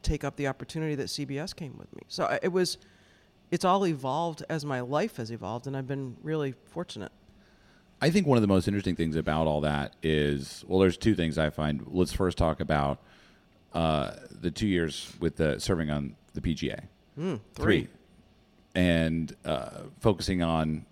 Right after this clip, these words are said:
Speaker 2: advancing junior golf.
Speaker 1: Mm-hmm.
Speaker 2: That was obviously, w-, w-, w-, what was the genesis of that? Was that you saying, "I need to, I need to, I need to work on something that's happening in the landscape of golf worldwide right now," or did they
Speaker 1: I think
Speaker 2: find you and say, "You can help us"?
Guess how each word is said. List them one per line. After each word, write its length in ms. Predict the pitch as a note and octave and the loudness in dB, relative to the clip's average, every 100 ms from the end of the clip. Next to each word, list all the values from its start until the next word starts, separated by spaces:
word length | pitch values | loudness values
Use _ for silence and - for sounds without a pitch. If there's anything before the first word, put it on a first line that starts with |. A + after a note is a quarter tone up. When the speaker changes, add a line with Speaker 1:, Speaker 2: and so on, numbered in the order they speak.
| _ - | _ -6
Speaker 2:
advancing 480 | D#2 F2 D#2 E2+ | 2 2 2 -2
junior 260 | D#2 D2+ C#2+ | -2 -2 -2
golf. 280 | A#1+ G1+ - _ _ F3 | -4 -8 -12 _ _ -10
Speaker 1:
Mm-hmm. 260 | E3+ G#3 G#3 - | -8 -8 -10 0
Speaker 2:
That 240 | A3 A2+ A2+ | 2 4 4
was 580 | G#2+ G2+ F#2+ E2 - - | 6 8 6 2 -6 -4
obviously, 960 | F#2 E2+ F#2+ E2 - F#2 E2+ E2 D2+ - _ - | -2 2 2 0 0 2 4 2 -2 -8 _ -4
w-, 160 | G#2+ C3 | -4 0
w-, 160 | A#2+ | -2
w-, 220 | A2+ C3 A2 | 2 0 2
what 160 | D3+ | 4
was 140 | D3+ A#2+ | 6 6
the 80 | |
genesis 340 | G#2 G#2 G2 D#2+ | 4 4 2 -4
of 80 | C#2+ | -4
that? 220 | - - | -4 -2
Was 100 | E2 | 2
that 180 | F2 E2 | 2 2
you 120 | E2 | 0
saying, 240 | F2 D#2 | 0 0
"I 80 | - | 0
need 220 | E2+ D2 | -2 0
to, 180 | D2 C#2 D2 _ E2+ | -2 -2 -6 _ -2
I 60 | |
need 140 | F2 C2 | -2 -2
to, 100 | - - | -8 -4
I 20 | |
need 140 | E2+ D2+ | -2 0
to 60 | |
work 260 | C#2+ D#2 E2+ | 0 -2 0
on 120 | E2 | -2
something 300 | D2 E2 E2 | 0 -2 -2
that's 160 | C#2+ - | -4 -2
happening 360 | D2 C#2+ D#2+ | -4 -2 -2
in 100 | D2 | -2
the 60 | C#2 | 0
landscape 340 | C#2+ C#2+ - D2 | 0 -2 -2 -6
of 140 | C#2 | -2
golf 260 | D2+ C#2+ - | 0 0 0
worldwide 460 | C#2+ C#2+ D2 F2 | 0 0 -2 0
right 160 | G#2 G#2 | 0 0
now," 320 | A2 A2 G#2+ | 0 2 2
or 240 | F2 C#2 C#2+ | 2 0 -4
did 80 | D#2+ | 0
they 60 | D#2+ | 0
Speaker 1:
I 40 | |
think 100 | - | 2
Speaker 2:
find 180 | D2+ D2 | 0 2
you 220 | E2 F#2 | 4 4
and 100 | E2+ | 4
say, 100 | E2 | 2
"You 160 | D2 D#2 | 0 0
can 140 | D#2 | 0
help 200 | E2 F#2 | -2 -2
us"? 280 | G#2+ A2+ | -4 -6